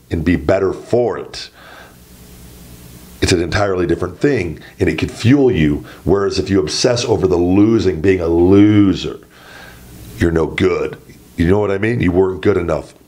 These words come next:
You're not learning from it. You're dwelling on the negative,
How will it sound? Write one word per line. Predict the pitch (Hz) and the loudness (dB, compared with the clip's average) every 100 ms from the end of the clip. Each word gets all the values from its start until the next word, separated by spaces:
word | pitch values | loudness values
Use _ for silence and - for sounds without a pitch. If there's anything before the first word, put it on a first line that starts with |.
| _ - - - - - - - | _ -20 -20 -20 -20 -20 -20 -4
You're | 101 | 0
not | 104 110 | 0 0
learning | 98 107 110 95 | -2 -2 -2 -4
from | 90 82 | -2 -4
it. | 82 - - - | -6 -10 -18 -2
You're | 113 | 0
dwelling | - 92 110 107 98 | 2 0 0 -2 -2
on | 92 92 | -2 -2
the | |
negative, | 92 95 92 87 80 - | -2 -2 0 -2 -4 -8